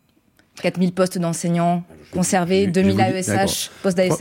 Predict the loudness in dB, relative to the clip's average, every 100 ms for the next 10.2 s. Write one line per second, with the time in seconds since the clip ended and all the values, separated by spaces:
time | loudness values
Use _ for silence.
0 | 0 2 4 4 4 2 0 2 2 4
1 | 2 0 -2 -2 0 0 0 -2 0 2
2 | 2 2 -2 0 0 -2 -4 -6 -2 -2
3 | -4 -14 -6 0 2 0 -2 0 0 -2
4 | -6 0 0 0 0 2 0 -2 -6 -6
5 | -8 -18 -20 -20 _ _ _ 2 4 2
6 | 0 -6 -14 -8 -2 0 0 -2 -2 -2
7 | 0 0 0 -2 -2 0 0 -2 -8 _
8 | _ -4 -2 -2 -2 -2 -2 -4 -6 -2
9 | -2 -2 -6 -8 -8 _ _ _ _ -12
10 | -12